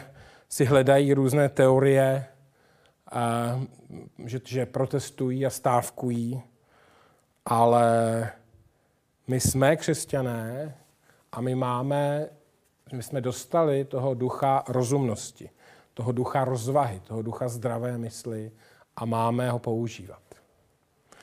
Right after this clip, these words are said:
A když jsem o tom tak přemýšlel, tak jsem si říkal, že i za tímhle postojem toho popírání a hledání různých, eh,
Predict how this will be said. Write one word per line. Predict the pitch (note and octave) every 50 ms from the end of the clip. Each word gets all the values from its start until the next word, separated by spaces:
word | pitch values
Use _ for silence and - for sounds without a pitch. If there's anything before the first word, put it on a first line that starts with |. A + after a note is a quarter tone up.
| - - - - - - - _ -
A | A2
když | B2 C#3 C3
jsem | - F#3 F3
o | E3
tom | D#3 F3 E3+
tak | E3 F#3+ F#3
přemýšlel, | - - F3 D#3 E3 E3 D3 - F#3 F3+
tak | E3+ D#3 -
jsem | - F3+ E3+
si | - - F3
říkal, | D3 E3+ E3 C3+ - E3+ E3+ E3 E3 E3+ E3+ E3+ E3
že | D3+ D#3+ E3 - -
i | E3+ F3 F3 F3 F3 F3 E3 D3+ - - _ _ - _ _ _ _ _ _ _ _ -
za | A#2+ D3+ C#3+
tímhle | - - - F#3 F#3 F3 G3+ G3+
postojem | G3 F#3 E3+ - - - - G#3 A3 G#3 D#3+ C3 B2 A#2
toho | B2+ C#3 D3+
popírání | D3 D3 C3+ C3+ - F3+ F#3 F#3 F3 D#3+ D#3 D3 C#3+ C#3 C3+ C3 C3 C3
a | A#2+
hledání | A2+ B2 B2+ C3+ C#3+ D3+ D#3 D#3 D#3 D#3 D3+ D3 C#3+ C#3+ C#3
různých, | C3+ C3+ C3 B2 C3 C#3+ C#3+ D3 C#3 B2+ - - -
eh, | C#3 C3+ C3 B2+ B2+ A#2+